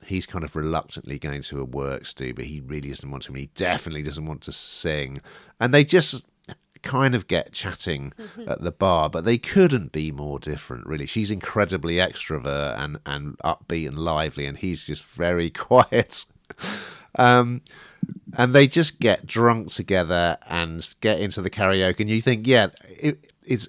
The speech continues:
Speaker 1: it's so easy to overact being drunk, isn't it? But they a-, they absolutely nail what it's like when you unexpectedly have a big night out, <laughs> especially doing karaoke. And it's just great. It's so fresh and new.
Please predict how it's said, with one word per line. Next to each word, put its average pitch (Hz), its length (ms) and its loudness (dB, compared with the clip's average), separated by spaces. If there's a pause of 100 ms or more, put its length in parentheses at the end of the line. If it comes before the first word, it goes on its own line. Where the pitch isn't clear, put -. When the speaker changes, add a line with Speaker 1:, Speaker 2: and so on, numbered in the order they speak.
Speaker 1:
it's 131 180 0
so 135 280 8
easy 117 320 4
to - 280 0
overact 104 800 2
being 82 240 -4
drunk, 80 380 -6
isn't 87 180 -6
it? 69 160 -6
But 73 160 -4
they 95 180 2
a-, 104 180 4
they 110 240 2
absolutely 139 400 4
nail 101 320 4
what 85 140 0
it's 78 140 -4
like 92 220 4
when 92 120 -2
you 101 200 -2
unexpectedly 95 760 -2
have 90 160 -2
a 90 60 -2
big 82 280 -2
night 87 400 -2
out, 78 440 2
<laughs> - 80 -20
especially - 500 2
doing 120 380 4
karaoke. 104 920 4 (580)
And 165 140 2
it's - 240 0
just - 240 2
great. 175 240 4
It's 147 120 2
so 175 260 4
fresh 143 460 4
and 107 180 -6
new. 98 560 4